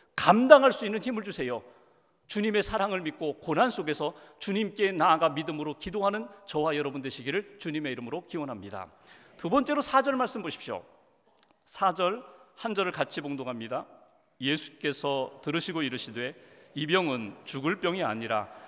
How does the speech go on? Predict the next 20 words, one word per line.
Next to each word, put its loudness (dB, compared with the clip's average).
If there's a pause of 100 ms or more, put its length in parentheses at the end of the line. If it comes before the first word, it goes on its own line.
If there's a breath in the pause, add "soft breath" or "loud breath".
(120 loud breath)
하나님의 4
영광을 2
위함이요, -2 (260 loud breath)
하나님의 2
아들이 4
이로 -2
말미암아 0
영광을 2
받게 -4
하려 -2
함이라." -2
하시더라. -4 (360 loud breath)
제가 0
육 -6
절 0
봉독합니다. -6 (540 soft breath)
"나사로가 2
병들었다 -2
함을 -2
들으시고 -8